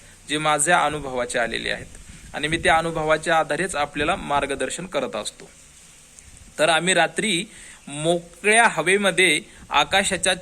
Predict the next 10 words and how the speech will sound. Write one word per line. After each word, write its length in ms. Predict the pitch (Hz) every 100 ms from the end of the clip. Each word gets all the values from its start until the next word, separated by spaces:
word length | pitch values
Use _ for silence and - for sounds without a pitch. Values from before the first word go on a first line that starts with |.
| -
छताखाली 640 | 165 180 180 147 151 139 - - - -
आणि 220 | 147 160
चुलीवरती 640 | - 170 175 202 180 175
बनवून 280 | 180 175 175
आम्ही 200 | 170 170
त्या 120 | 165
ठिकाणी 460 | 165 160 156 165 160 185 - - - -
भोजनाचा 680 | 127 135 147 180 175 170 175 -
आस्वाद 440 | 151 - 160 170
घेऊन 400 | 165 151 165 151